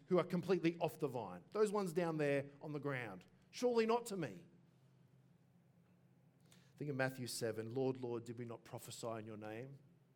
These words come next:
Did not we cast out demons in your name? Do many mighty wonders in your name?" And Jesus turns to them and says, "Depart from me, I never knew you." Connected,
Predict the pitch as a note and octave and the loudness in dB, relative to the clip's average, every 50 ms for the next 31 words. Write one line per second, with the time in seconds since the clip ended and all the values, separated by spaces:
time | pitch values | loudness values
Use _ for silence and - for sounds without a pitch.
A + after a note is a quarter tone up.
0 | _ _ - B2+ B2 C3 C3+ C3 B2+ C3+ C3+ C3 - - - _ _ _ - - | _ _ -14 -14 -10 -10 -12 -10 -10 -12 -12 -12 -16 -20 -20 _ _ _ -20 -14
1 | - A#2+ A#2+ A#2+ - - C3 B2+ A#2 - - G#2 G2+ A#2+ B2+ C3+ B2+ A#2 A#2+ B2 | -12 -12 -12 -12 -10 -6 -6 -6 -6 -6 -10 -12 -10 -10 -8 -10 -10 -10 -10 -10
2 | B2 A#2+ A2+ G#2+ G2+ G2 G#2 B2 C3+ C3+ - C#3+ C3+ B2 B2+ C3+ C#3+ C#3 C3 - | -10 -10 -10 -10 -10 -10 -10 -10 -12 -10 -6 -6 -4 -4 -2 -2 -2 -4 -6 -8
3 | - - - - A2+ C#3 D3 C#3 A2+ G#2 G#2 G#2+ C3 C#3 C#3+ C#3+ C#3 - C#3+ B2 | -14 -16 -10 -8 -6 -4 -4 -4 -4 -6 -10 -10 -8 -6 -6 -6 -6 -8 -10 -10
4 | B2 A#2+ A2 G#2+ A2 A2 A#2 C3 C#3 D3+ F3 E3+ - - - - - - _ - | -8 -8 -8 -8 -8 -6 -6 -6 -6 -8 -10 -14 -16 -20 -20 -20 -20 -20 _ -20
5 | - _ _ _ _ _ _ _ _ _ _ _ _ _ G2 F#2+ G2 A2 A2+ G#2+ | -20 _ _ _ _ _ _ _ _ _ _ _ _ _ -16 -10 -8 -8 -8 -6
6 | A2+ A2 - - - C3 A#2 A2 G#2+ F#2+ - - G#2+ A2 G#2 G2+ G2 G2 F#2+ - | -8 -12 -14 -14 -12 -10 -10 -10 -10 -12 -16 -12 -12 -10 -10 -10 -10 -12 -14 -12
7 | - G2+ G2 F#2+ - - G#2+ - - - B2 A#2 A#2+ A#2+ - - B2+ A2 G#2+ G#2 | -10 -10 -10 -10 -10 -14 -14 -14 -12 -10 -6 -4 -4 -4 -6 -8 -12 -12 -10 -12
8 | G#2 G2+ G2 F#2+ - - - - - _ - A#2+ A#2 A#2 A#2 A#2+ B2+ C3+ C3 C#3 | -12 -14 -14 -16 -20 -20 -20 -20 -20 _ -10 -10 -8 -8 -4 -4 -4 -4 -4 -6
9 | C3 A#2+ A#2 A#2+ A#2 A#2 A#2 A2 F#2+ E2+ E2+ - - - - _ _ - - _ | -8 -8 -8 -8 -8 -10 -10 -12 -14 -16 -20 -20 -20 -20 -20 _ _ -20 -20 _
10 | _ - _ _ _ _ _ _ - - - - C3+ D3+ E3+ F3+ F3+ - - - | _ -20 _ _ _ _ _ _ -20 -20 -16 -10 -4 -4 -4 -4 -4 -8 -16 -18
11 | - - | -18 -20